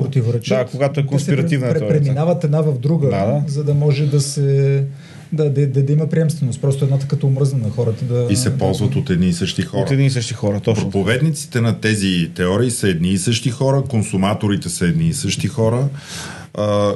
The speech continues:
Speaker 3: как па нямаше един да каже: "Ей, аз в covid, а, вярвам, че го има, обаче не вярвам, че пет G така прави или пък, а, че има chemtrails". Всичко е
Speaker 2: Всичко
Speaker 3: пакет.
Speaker 2: е в пакет, да.
Speaker 1: Да, да. А, а,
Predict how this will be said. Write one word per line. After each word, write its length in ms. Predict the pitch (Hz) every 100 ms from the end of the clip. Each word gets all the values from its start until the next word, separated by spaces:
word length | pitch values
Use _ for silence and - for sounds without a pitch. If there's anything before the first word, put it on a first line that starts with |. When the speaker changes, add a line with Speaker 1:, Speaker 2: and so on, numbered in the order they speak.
| -
Speaker 3:
как 260 | - 139 143
па 100 | 151
нямаше 440 | 147 147 156 135 120
един 240 | 120 139
да 140 | 131 -
каже: 320 | 123 131 147
"Ей, 200 | 139 131
аз 200 | 127 127
в 120 | 117
covid, 760 | - - 98 117 - - - 101
а, 380 | 101 101 98 95
вярвам, 500 | 85 117 127 143 143
че 180 | 147
го 140 | 139 151
има, 420 | 156 156 156 160
обаче 440 | 151 107 131 - 120
не 120 | 117
вярвам, 520 | 113 113 110 104 90
че 240 | - 90
пет 160 | - 95
G 220 | 82 92
така 240 | - - 85
прави 300 | 90 104 120
или 160 | 110 101
пък, 300 | 101 80 -
а, 300 | 95 92 90
че 140 | - 92
има 160 | 85
chemtrails". 800 | 85 85 78 - 156 - - - -
Всичко 480 | - 220 208 - 156
е 40 |
Speaker 2:
Всичко 280 | 156 143 -
Speaker 3:
пакет. 140 | 165
Speaker 2:
е 140 | 151 143
в 80 | -
пакет, 400 | 131 135 - -
да. 160 | 107 104 143 107
Speaker 1:
Да, 60 | 98
да. 80 | 92 131 - - - - - - - - - -
А, 400 | - 120 113 113 -
а, 100 | 139